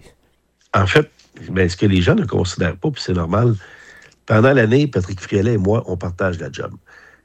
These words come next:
Quand le Canadien est en séries éliminatoires, on veut donner une couverture la plus efficace possible, surtout que c'est T V A Sport qui a les droits.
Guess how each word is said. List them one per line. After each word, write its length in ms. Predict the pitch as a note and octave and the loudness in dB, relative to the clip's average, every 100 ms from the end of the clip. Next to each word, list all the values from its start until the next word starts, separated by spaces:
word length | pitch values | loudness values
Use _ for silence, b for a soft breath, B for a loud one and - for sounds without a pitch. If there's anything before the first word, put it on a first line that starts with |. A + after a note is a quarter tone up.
| - | -2
Quand 120 | D#3 | 2
le 80 | D3+ | 2
Canadien 340 | A#2+ G#2 G2 C3 | 2 2 2 0
est 140 | G2 | 0
en 80 | F#2 | -2
séries 340 | F2+ F#2+ G#2+ | -2 -2 0
éliminatoires, 640 | G#2 F2 D2 E2+ E2+ A#2+ - - - | 0 -2 -6 -6 -2 -2 -4 -12 -16
on 140 | F2 | -10
veut 100 | E2 | -4
donner 280 | G2 F#2 G2+ | 0 0 0
une 120 | A2+ | -2
couverture 500 | F#2 - E2+ - G#2 F2+ - - | -2 -6 -6 -4 -4 -4 -10 -10
la 100 | F2+ | -10
plus 280 | - F#2+ | -8 -4
efficace 400 | F#2+ - - G#2 | -4 -2 0 0
possible, 420 | - F2+ C3+ D#3 B2+ B B B - | 0 -4 2 0 0 B B B -8
surtout 360 | - A2 C3 | -2 0 0
que 60 | A#2 | 0
c'est 120 | G#2+ | 0
T 120 | G#2+ | 2
V 100 | G2 | 2
A 60 | F2 | 2
Sport 300 | - G2+ G2 | 2 0 2
qui 80 | F2+ | -2
a 20 | |
les 140 | E2 | -4
droits. 280 | D#2 F2+ | -4 -2